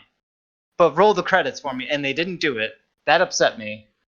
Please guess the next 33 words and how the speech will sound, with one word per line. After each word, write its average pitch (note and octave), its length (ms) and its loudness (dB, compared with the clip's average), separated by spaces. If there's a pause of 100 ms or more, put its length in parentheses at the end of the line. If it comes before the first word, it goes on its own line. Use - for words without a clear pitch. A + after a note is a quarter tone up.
(320)
So A#2+ 840 4
I, B2 540 4
uh, A#2+ 260 2
I C#3 120 4
watched E3+ 340 4
a F#3 60 0
video E3+ 600 4
of, C#3 360 2 (160)
of C3+ 400 0 (180)
how, F#3+ 460 4
like, D#3 260 -2 (180)
pseudo G#3 520 2
how F3 300 2
to E3 160 -10
get D#3 200 -2
the D#3 80 -2
ultimate D3 400 0
endings. A#2 720 -6 (440)
Uh, B2 240 4
I D3 80 2
kinda F3 220 2
skipped - 280 0
through D3 200 2
a C3+ 40 -2
lot C3+ 180 6
just - 300 -4
to D3+ 80 -4
see, C#3 260 -2
'cause - 180 -12
I F3+ 60 2
didn't G3 140 0
want D#3 220 4
it - 40 -20